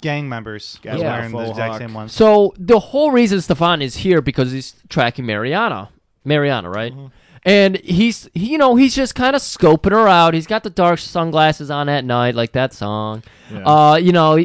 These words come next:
Speaker 3: but he's, he's so in touch with, you know, the inner nation that he knows where she is at all times. And so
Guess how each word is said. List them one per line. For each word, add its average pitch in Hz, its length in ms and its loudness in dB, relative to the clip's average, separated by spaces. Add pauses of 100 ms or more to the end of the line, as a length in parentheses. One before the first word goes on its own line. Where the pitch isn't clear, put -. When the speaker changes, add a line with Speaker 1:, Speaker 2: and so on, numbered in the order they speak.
Speaker 3:
but 254 120 4
he's, 269 320 2
he's - 440 -6 (440)
so 233 640 4 (140)
in 180 180 0
touch - 460 -4
with, 139 300 0 (100)
you 147 180 -2
know, 117 240 2
the 120 240 -4
inner 139 300 0
nation 117 680 -2 (340)
that 165 220 4
he 214 160 2
knows 185 880 2 (420)
where 165 300 4
she 147 260 -2
is 120 160 2
at 107 100 2
all 107 180 0
times. 90 580 -8 (420)
And 151 280 2
so 143 540 4